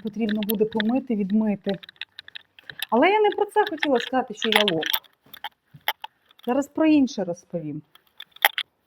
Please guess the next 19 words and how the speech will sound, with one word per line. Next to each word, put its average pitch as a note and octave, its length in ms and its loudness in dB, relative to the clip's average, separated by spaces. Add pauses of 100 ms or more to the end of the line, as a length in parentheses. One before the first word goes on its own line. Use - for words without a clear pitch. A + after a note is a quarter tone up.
(580)
Перш F#4 240 6
за F4+ 80 2
все, A3+ 320 4
що D#4+ 220 8
мене D4+ 240 10
засмутило? B3 760 0
Що - 160 -6
мене C4 200 2
засмутило? C4 640 0 (760)
Ну, D4 180 4
то, C#4+ 120 2
що C#4 140 0
я C4 140 6
вже A3+ 160 0
стаю B3 360 0
як A3 200 2
принцеса A3+ 440 -4
Фіона, G#3 440 0
то, G3+ 220 -2